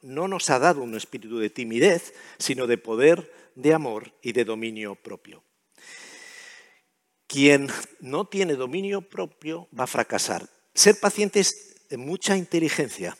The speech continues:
muestra mucha inteligencia. Ser impaciente es muestra de gran estupidez. Esta lo dice en otra versión, ¿no? Eh, como ciudad sin defensas y sin murallas es quien no sabe gobernarse. Debemos de tener dominio propio, <laughs> sobre todo cuando,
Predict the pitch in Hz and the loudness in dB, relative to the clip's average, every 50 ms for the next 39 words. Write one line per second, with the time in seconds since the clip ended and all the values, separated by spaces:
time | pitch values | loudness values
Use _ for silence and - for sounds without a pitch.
0 | _ _ - 113 123 156 165 - - 175 165 - - 127 143 - - 139 - 147 | _ _ -18 -12 -8 -6 -6 -6 -4 -4 -4 -4 -6 -10 -10 -6 -6 -4 -4 -2
1 | 135 135 - - 120 104 - - 90 - - - - - - - - 151 170 180 | -2 -2 -4 -4 -8 -8 -8 -12 -14 -14 -14 -20 -18 -12 -4 2 2 4 4 2
2 | - 160 151 - 147 131 120 107 - 120 107 - - - - 123 120 104 117 120 | -2 -4 -6 -4 -6 -6 -6 -6 -4 -6 -6 -6 -8 -12 -8 -8 -8 -8 -8 -10
3 | 127 120 - - 127 120 107 104 92 101 107 104 104 110 113 - - 120 101 - | -10 -10 -6 -4 -4 -2 -2 -4 -4 -4 -6 -6 -6 -8 -12 -12 -14 -16 -14 -14
4 | 113 87 90 78 - - - - - - 104 98 98 101 101 - 110 101 101 98 | -14 -14 -14 -14 -14 -14 -14 -14 -12 -12 -12 -10 -12 -12 -12 -12 -12 -12 -12 -14
5 | - 113 104 87 87 - - - 85 76 73 76 - - _ _ - - - - | -12 -12 -12 -12 -12 -12 -12 -14 -14 -18 -20 -20 -20 -20 _ _ -20 -20 -20 -20
6 | - - - - - - - - _ - 117 107 98 98 - _ - 123 123 131 | -20 -20 -20 -20 -20 -20 -20 -20 _ -12 -10 -8 -8 -8 -10 _ -12 -10 -8 -8
7 | 127 - 123 127 123 139 190 202 - 202 185 151 147 127 - 156 156 139 - 147 | -8 -8 -6 -2 2 2 4 4 2 2 2 2 0 0 2 0 0 0 0 -2
8 | - - 120 - 127 117 117 110 107 120 127 135 135 - 139 - - - 120 104 | -2 -4 -4 -4 -6 -6 -6 -4 -4 -2 -2 -2 -2 -4 -4 -4 -4 -4 -6 -6
9 | 110 110 120 113 - 123 107 98 104 101 - _ _ _ _ _ - 113 101 101 | -6 -8 -12 -10 -8 -8 -6 -8 -8 -10 -12 _ _ _ _ _ -16 -14 -14 -14
10 | 95 - - - 147 - - - - - _ _ _ _ - _ - - - - | -14 -14 -14 -12 -10 -8 -8 -10 -10 -14 _ _ _ _ -20 _ -20 -20 -20 -20
11 | - _ _ - 117 107 98 104 104 101 104 101 104 - - 95 90 92 87 87 | -20 _ _ -12 -10 -10 -8 -8 -10 -12 -12 -12 -12 -12 -10 -10 -8 -8 -10 -10
12 | 98 95 95 98 90 82 82 78 76 _ _ _ - 113 101 - - 98 98 - | -14 -18 -18 -18 -18 -18 -20 -20 -20 _ _ _ -14 -14 -14 -14 -12 -14 -14 -14
13 | - - - 143 - - - 117 101 98 98 - 107 104 110 - 120 110 107 107 | -14 -14 -14 -12 -10 -10 -10 -10 -10 -14 -14 -12 -10 -10 -10 -10 -10 -12 -12 -12
14 | 107 | -14